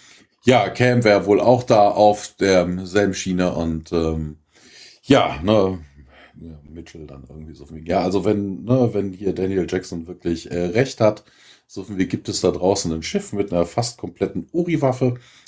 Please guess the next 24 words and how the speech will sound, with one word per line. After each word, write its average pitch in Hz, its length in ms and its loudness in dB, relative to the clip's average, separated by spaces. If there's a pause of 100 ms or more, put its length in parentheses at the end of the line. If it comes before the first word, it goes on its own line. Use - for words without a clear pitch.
(100)
äh, 95 140 6
Anti-Uri-Waffe 101 1200 0 (520)
und, 87 460 -2
äh, 82 380 2 (200)
ja, 82 120 -2
dann 76 140 -10
sollten 80 260 -6
wir 82 80 -4
da 85 100 0
mal 92 140 0
hin.“ 254 280 8 (760)
Und, 80 600 -6
ähm, 73 640 -4 (360)
<laughs> - 0 - (220)
„Ja, - 220 0
ja, 82 260 4
das 76 380 0
ist - 380 -6
klar, 104 420 4
ihr 92 140 0
seid 101 260 -2
bekloppt.“ 160 440 0 (640)
Und, 90 440 -2
ähm, 85 640 0